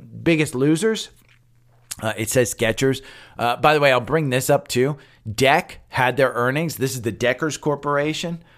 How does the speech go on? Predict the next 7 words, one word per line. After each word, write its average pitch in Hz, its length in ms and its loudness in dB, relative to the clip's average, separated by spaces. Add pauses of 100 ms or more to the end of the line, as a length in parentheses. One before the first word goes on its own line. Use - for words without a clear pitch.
(180)
Um, 104 400 -2
this 117 180 -4
is 127 40 -8
the 123 160 0
outdoor 120 480 0
companies. 147 640 -4 (260)
Uh, 90 340 -2